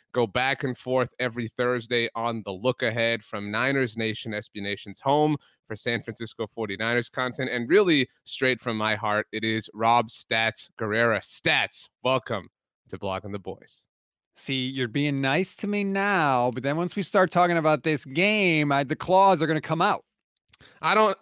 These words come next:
Speaker 1: I don't use claws. I'm, I'm nev-, never a controversial clawy type of guy. You know that about me.
Speaker 2: Mm-hmm.
Speaker 1: Um, you know, there are few, actually, I was gonna say there are few, but there are a lot, actually a lot of people that I podcast with on a regular basis. Uh, but Stats is one of them.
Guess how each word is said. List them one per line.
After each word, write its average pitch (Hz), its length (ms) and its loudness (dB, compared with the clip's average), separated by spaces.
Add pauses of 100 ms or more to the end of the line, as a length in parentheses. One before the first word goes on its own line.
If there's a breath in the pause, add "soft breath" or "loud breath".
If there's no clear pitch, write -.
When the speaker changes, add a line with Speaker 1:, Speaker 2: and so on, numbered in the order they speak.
Speaker 1:
I 170 60 2
don't 196 140 4
use 190 180 2
claws. - 460 -6
I'm, 143 280 -2
I'm 135 160 -8
nev-, 160 240 0
never 185 520 2
a 180 40 0
controversial 156 800 0
clawy 139 480 2
type 120 280 0
of 101 80 -10
guy. 98 260 -4
You 110 180 -2
know 113 180 0
that 101 180 -2
about - 320 -12
me. - 100 -20 (180 soft breath)
Speaker 2:
Mm-hmm. 101 220 -10
Speaker 1:
Um, 92 640 -2
you 151 140 2
know, 135 160 2
there 139 180 2
are 156 260 2 (220)
few, 214 240 -2 (180)
actually, 147 320 -2
I 143 40 2
was 135 80 -4
gonna 135 80 -4
say 117 140 -4
there 101 100 -4
are 95 40 -6
few, - 160 -16
but - 80 -8
there 143 100 4
are 185 40 8
a 185 60 8
lot, 139 220 4
actually 139 240 0
a 113 40 -2
lot 113 160 2
of 104 80 -4
people 104 300 -4
that 98 100 -2
I 101 140 0
podcast 101 500 -6
with 95 220 -8
on 98 120 -8
a 95 40 -6
regular 95 280 -4
basis. 95 440 -8 (360 loud breath)
Uh, 101 340 2
but 127 120 -4
Stats 160 360 0
is 160 120 0
one 160 160 4
of 156 100 2
them. 151 280 2